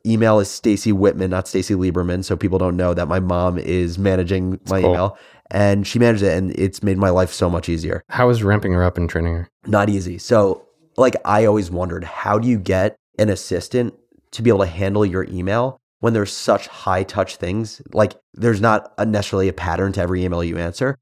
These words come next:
Speaker 1: But basically, the process was I went through my entire inbox before she got involved and just started filtering, like, making all these labels, whether it was important people, unimportant people, um, <laughs>
Speaker 2: <laughs>
Speaker 1: hiring,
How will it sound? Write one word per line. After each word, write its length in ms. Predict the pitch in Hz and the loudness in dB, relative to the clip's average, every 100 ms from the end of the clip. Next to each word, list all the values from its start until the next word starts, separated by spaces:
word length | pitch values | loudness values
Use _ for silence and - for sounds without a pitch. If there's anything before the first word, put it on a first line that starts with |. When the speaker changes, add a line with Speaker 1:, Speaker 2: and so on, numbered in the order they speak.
| _ | _
Speaker 1:
But 100 | 113 | 2
basically, 360 | 135 127 123 120 | 4 2 0 0
the 100 | 104 | 0
process 480 | - 101 104 95 | 2 2 4 0
was 460 | 92 92 92 87 80 - | 0 2 2 0 -6 -4
I 80 | 92 | -2
went 320 | 95 101 98 | 0 0 -2
through 540 | - 90 98 95 90 - | -6 -2 2 4 2 -2
my 240 | 92 92 | -2 0
entire 400 | 92 - 95 90 | 0 0 0 0
inbox 460 | 87 90 98 104 - | -2 0 0 0 -6
before 560 | 87 92 90 85 85 _ _ _ | -8 -2 0 -2 -6 _ _ _
she 220 | - 95 | -12 0
got 160 | 95 | 2
involved 420 | 90 85 87 107 - _ _ _ _ | 2 -2 0 0 -2 _ _ _ _
and 140 | 110 117 | 0 0
just 120 | 101 | 2
started 240 | 117 101 | 2 2
filtering, 460 | - 98 90 104 104 | 2 -2 0 0 -2
like, 220 | - 90 | -2 -2
making 320 | 87 104 104 98 | 2 0 0 0
all 160 | 98 | 0
these 180 | 101 87 | 0 -2
labels, 520 | 87 87 90 113 110 _ _ - | -2 -2 0 -2 -2 _ _ -4
whether 300 | 92 90 87 | -2 0 0
it 20 | |
was 140 | 87 - | -2 -2
important 400 | 110 - 123 101 | -2 4 4 4
people, 360 | 92 - 82 - _ - | -4 -6 -8 -10 _ -2
unimportant 540 | 113 120 98 95 85 | 2 2 2 -2 -2
people, 360 | 85 80 82 85 - - 82 | -6 -8 -8 -10 -14 -14 -2
um, 380 | 104 101 101 98 | 2 2 2 -2
<laughs> 160 | 113 - | -4 0
Speaker 2:
<laughs> 160 | 160 | 0
Speaker 1:
hiring, 1040 | - 131 123 107 107 135 131 113 98 87 | 2 0 2 0 0 2 4 4 2 0